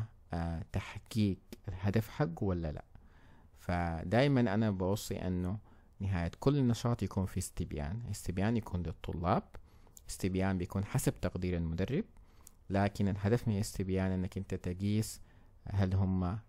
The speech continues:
حققوا الهدف حق النشاط ولا لا، من خلال أسئلة، من خلال أسئلة قصيرة، أسئلة يكون فيها خيارات، آه، على حسب بعد تاني تقدير المدرب.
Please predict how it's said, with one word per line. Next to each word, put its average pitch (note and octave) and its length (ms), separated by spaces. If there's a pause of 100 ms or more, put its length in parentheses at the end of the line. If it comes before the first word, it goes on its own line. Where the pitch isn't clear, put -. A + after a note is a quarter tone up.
(120)
حققوا F#2+ 460
الهدف F2+ 400
حق - 240
النشاط G2+ 500
ولا E2 160
لا، - 160 (540)
من F#2 100
خلال F#2 420
أسئلة، G#2+ 640
من F#2+ 180
خلال F2+ 440 (480)
أسئلة F2 360
قصيرة، A2 640
أسئلة - 400
يكون F#2 260
فيها F#2 220
خيارات، F#2 840 (240)
آه، F#2 440 (180)
على A2 160
حسب A2 280
بعد E2+ 200
تاني F2+ 280
تقدير F2+ 500 (600)
المدرب. F2+ 640